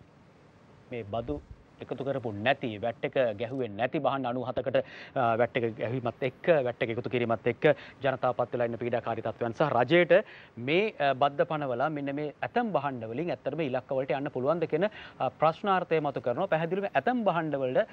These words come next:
ඒ, ඒ කියන ඉලක්කයට යන්න පුළුවන්ද කියන ප්‍රශ්නෙත් මතු වෙලා තියෙනවා. අපි ඒ ගැනත් කතා කරමු. ඊළඟ අවස්ථාව ජාතික, අ, ජනබලවේගයේ ජාතික විධායක සභික වෛද්‍ය නලින්ද ජයතිස්ස, අ, මහතාට දැන්, අ, කණ්ඩ නැතත්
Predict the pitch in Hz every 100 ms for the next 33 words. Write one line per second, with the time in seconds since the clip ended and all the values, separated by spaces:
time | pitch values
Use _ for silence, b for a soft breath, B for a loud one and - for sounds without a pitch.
0 | B B 151 156 175 - 156 190 143 139
1 | - 160 151 147 139 135 147 175 127 -
2 | 165 156 131 143 139 170 - 185 143 104
3 | - 151 143 127 - 202 170 113 92 -
4 | B B B - 190 196 196 190 208 196
5 | 165 160 160 147 147 120 135 139 151 151
6 | 156 160 180 135 127 135 131 120 113 139
7 | 151 147 139 131 120 123 120 110 113 107
8 | 110 110 123 123 139 139 139 147 160 202
9 | 226 180 139 123 107 101 B B B B
10 | B B - - - - 127 143 165 147
11 | 139